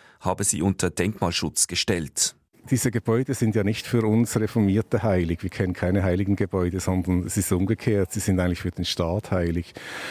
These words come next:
Speaker 2: Und, äh, wenn dem Staat die so heilig ist, das muss es ihm das auch wert sein, das zu erhalten.
Speaker 1: Seit fünf Jahren verhandelt die Kirche schon mit dem Kanton. Nun zeichnet sich eine Lösung ab.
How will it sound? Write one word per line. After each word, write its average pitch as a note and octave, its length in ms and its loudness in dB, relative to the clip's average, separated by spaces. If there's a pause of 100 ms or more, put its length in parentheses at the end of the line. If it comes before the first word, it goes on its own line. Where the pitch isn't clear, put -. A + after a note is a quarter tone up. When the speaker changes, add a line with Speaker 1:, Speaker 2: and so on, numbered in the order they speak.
(180)
Speaker 2:
Und, G2+ 240 0
äh, F#2+ 420 2
wenn G2 240 0
dem F#2+ 140 -2
Staat G#2 460 -2
die A2+ 60 0
so G2+ 220 -2
heilig G2+ 360 -2
ist, A#2 220 -2
das G#2 120 -8
muss G2+ 220 2
es - 140 -4
ihm G2 140 2
das F2+ 220 0
auch F#2 180 0
wert F2 300 0
sein, G2+ 240 2
das F2+ 220 -2
zu G2+ 140 2
erhalten. F2 640 0 (260)
Speaker 1:
Seit A2 260 0
fünf B2+ 320 2
Jahren G#2 340 2
verhandelt E2 540 -2
die F#2 80 0
Kirche G2 400 0
schon F#2+ 220 4
mit F#2 240 0
dem G2+ 120 2
Kanton. G2+ 640 0 (160)
Nun A#2 320 2
zeichnet G2 460 0
sich - 280 -4
eine F2 180 2
Lösung F#2 420 2
ab. - 320 -4